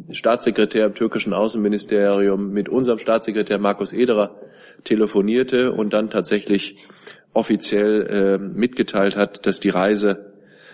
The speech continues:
dass die Reise von, äh, Frau Roth und ihren Kollegen und Kolleginnen nicht stattfinden könne. Er hat dabei verwiesen auf eine in der Türkei innenpolitisch nicht förderliche Lage, die das, äh, eben zurzeit aus türkischer Sicht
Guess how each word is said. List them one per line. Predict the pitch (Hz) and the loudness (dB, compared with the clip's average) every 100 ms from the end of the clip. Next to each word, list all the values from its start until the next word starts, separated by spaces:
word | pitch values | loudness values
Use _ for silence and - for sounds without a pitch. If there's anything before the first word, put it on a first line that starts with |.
| _ | _
dass | 104 - | -4 -2
die | 101 | 0
Reise | 92 98 101 101 | 2 2 2 0
von, | - 95 90 90 | 0 0 0 -2
äh, | 92 | -4
Frau | 90 98 95 | -2 0 2
Roth | 101 117 120 | 2 2 2
und | 101 98 | -2 0
ihren | 104 98 92 - - | 0 0 0 -4 -2
Kollegen | 101 95 101 104 101 | 0 2 2 0 -2
und | 95 - | -2 -2
Kolleginnen | 95 98 101 101 95 | 0 2 2 0 0
nicht | 104 - - - | 0 -2 -10 -16
stattfinden | - - 101 - 107 92 95 | -10 -2 -2 0 -4 -4 -6
könne. | - 120 123 | 0 2 2
Er | |
hat | 107 | 2
dabei | 107 104 | 2 2
verwiesen | 101 98 101 123 123 117 | 2 0 2 0 0 -2
auf | 101 104 101 - - - - - _ _ _ _ _ _ - | 0 0 0 -8 -20 -20 -20 -20 _ _ _ _ _ _ -6
eine | 98 98 98 95 95 - - - _ - | 0 2 4 4 2 -4 -20 -20 _ -6
in | 117 | 0
der | 101 | 2
Türkei | - 95 - 95 104 110 117 - - - _ _ - | 2 -2 2 2 4 4 0 -8 -20 -20 _ _ -2
innenpolitisch | 117 117 - 107 110 107 101 | 0 0 0 -2 0 0 0
nicht | 113 107 - | 0 -2 -4
förderliche | - 98 101 98 98 - 95 90 - _ _ _ _ _ _ - | 0 2 4 2 2 0 0 -2 -8 _ _ _ _ _ _ -6
Lage, | 95 95 101 113 110 | -2 2 2 2 2
die | 104 98 | 0 0
das, | 95 92 - | 0 0 -6
äh, | - 101 | -2 0
eben | 98 107 101 | 2 2 0
zurzeit | 95 - 95 98 | -2 0 2 2
aus | - | 0
türkischer | - 104 104 101 92 | -2 -2 0 -2 0
Sicht | 98 - - | -2 -4 -12